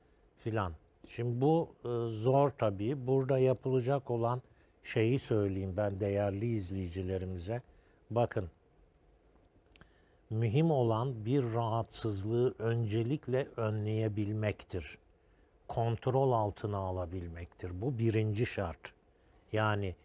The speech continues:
siz ondan sonra, e, bitkisel kürleri uygularsınız.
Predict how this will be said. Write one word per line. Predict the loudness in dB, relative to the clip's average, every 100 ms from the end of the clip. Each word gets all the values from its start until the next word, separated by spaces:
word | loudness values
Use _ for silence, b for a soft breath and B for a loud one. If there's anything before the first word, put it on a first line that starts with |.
| b b b b
siz | -10 -2 -2 -2
ondan | -2 -2 2 4 4 2
sonra, | 2 2 2 2 2 2 b b b b
e, | 0 0 0
bitkisel | -2 -2 -4 -4 -2 2 2 2
kürleri | 0 2 4 4 2
uygularsınız. | 2 0 0 -2 -2 -2 -6 -8 -10 -12 -16 -20